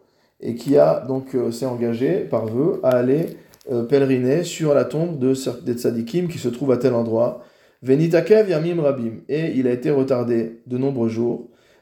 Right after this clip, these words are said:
Ve'achar kach ira sheiskiruhu lalechet sham, dai be'ali chazo. Et après, on l'a employé, on l'a embauché pour aller à cet endroit-là.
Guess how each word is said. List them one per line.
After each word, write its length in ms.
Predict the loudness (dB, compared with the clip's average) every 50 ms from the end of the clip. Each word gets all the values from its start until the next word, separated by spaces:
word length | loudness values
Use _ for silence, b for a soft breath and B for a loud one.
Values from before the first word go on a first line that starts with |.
| b
Ve'achar 380 | 0 2 2 4 4 4 2 4
kach 280 | 4 4 4 4 2 -2
ira 560 | -4 -2 2 4 4 4 4 2 -2 -2 -6 b b b b b b
sheiskiruhu 1500 | -16 -8 -6 -4 -4 -4 -4 -6 -10 -14 -16 -14 -4 0 4 4 4 4 0 -4 -4 -2 0 0 0 0 0 2 2
lalechet 460 | 2 4 4 2 0 0 -2 -4 -4
sham, 380 | -4 -4 -2 0 0 0 -2 -4 -10 -18 _ _ _ _ _ _ _ _ _ _ _ _ _ _ -8
dai 280 | 2 4 6 6 6
be'ali 300 | 4 2 2 2 2 -2
chazo. 460 | -4 -4 -6 -6 -6 -8 -12 -16 -16 -8
Et 120 | -2 0 0
après, 420 | 0 -2 -2 0 2 2 2 2
on 80 | 2 4
l'a 140 | 4 4 4
employé, 560 | 2 0 -2 0 0 2 2 2 0 0 -2
on 80 | -4 -4
l'a 140 | -2 -2 -2
embauché 420 | -2 -2 -4 -4 -4 -2 -4 -4
pour 220 | -4 -2 -2 0 2
aller 120 | 4 4
à 80 | 4 2
cet 100 | 0 -4
endroit-là. 520 | -6 -4 -2 -2 -2 -2 -4 -6 -8 B